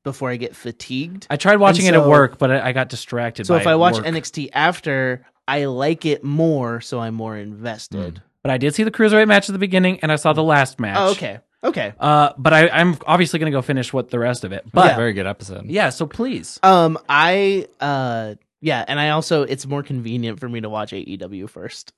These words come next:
Speaker 1: so I just do that.
Speaker 2: I'm a
Speaker 1: 'Cause
Speaker 2: cr-, I'm a creature of convenience.
Speaker 1: they take their streams down quick.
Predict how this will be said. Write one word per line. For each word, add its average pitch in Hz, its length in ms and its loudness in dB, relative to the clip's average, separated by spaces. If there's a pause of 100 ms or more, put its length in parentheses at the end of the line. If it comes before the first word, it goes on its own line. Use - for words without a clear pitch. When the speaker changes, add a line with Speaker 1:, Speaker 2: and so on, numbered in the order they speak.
Speaker 1:
so 110 280 -8 (180)
I 123 60 -12
just 117 240 -16
do 113 140 -10
that. 110 260 -8 (420)
Speaker 2:
I'm 135 80 -4
a - 60 2
Speaker 1:
'Cause 151 60 -4
Speaker 2:
cr-, - 80 -2
I'm 170 120 2
a 202 60 2
creature - 260 0
of 175 80 -2
convenience. 147 440 -6
Speaker 1:
they 151 100 2
take 415 240 0
their 277 100 -2
streams 240 380 -6
down 196 220 -4
quick. - 460 -12